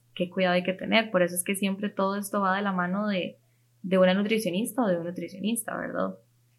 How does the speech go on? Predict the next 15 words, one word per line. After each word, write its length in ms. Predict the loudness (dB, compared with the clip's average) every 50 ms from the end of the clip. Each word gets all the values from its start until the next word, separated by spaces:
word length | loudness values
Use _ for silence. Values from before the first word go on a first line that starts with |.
| _ _ _ _ _ _
Lo 160 | 0 2 2
mismo 320 | 4 4 2 4 2 2 4
pasa 240 | 2 2 2 0
con 160 | 0 2 2 2
otras 200 | 2 0 0 -2
vitaminas. 680 | -2 -2 -2 -2 0 0 0 0 -2 -4 -8 -14 _ _ _ _ _
O 20 | -6
sea, 100 | -6 -4
aquí 400 | -4 -4 -4 -4 -2 -2 -2 0
lo 180 | 0 -2 0
que 140 | 2 2 2
es 40 | 4
la 120 | 4 2
vitamina 580 | 0 0 -2 -2 -2 0 0 2 0 0 0 2 4
A, 340 | 4 4 4 2 -2 -8